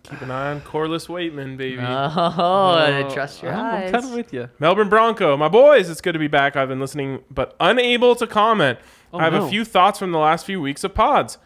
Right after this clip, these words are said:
Speaker 1: Firstly, how can you all say Jerry was our number two wide receiver when he hasn't done anything but drop passes? That's such a tired narrative,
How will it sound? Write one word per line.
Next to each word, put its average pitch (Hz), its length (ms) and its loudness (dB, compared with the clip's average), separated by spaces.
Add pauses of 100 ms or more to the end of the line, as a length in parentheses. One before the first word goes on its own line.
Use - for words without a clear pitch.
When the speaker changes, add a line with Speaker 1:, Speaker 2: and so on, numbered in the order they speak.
(160)
Speaker 1:
Firstly, 151 460 -4 (260)
how 185 120 -4
can 220 120 -6
you 214 80 0
all 202 100 2
say 190 140 -2
Jerry 160 260 0
was 170 140 -4
our 151 80 0
number 147 200 -4
two 165 180 -4
wide 151 120 2
receiver 160 300 -8
when 139 100 -6
he 143 60 -2
hasn't 147 240 -4
done 143 160 -6
anything 160 260 -6
but 143 140 -6
drop 139 200 -2
passes? 135 440 -4
That's 151 260 -8
such 190 140 -10
a 196 100 -6 (240)
tired 139 380 -6
narrative, 123 500 -10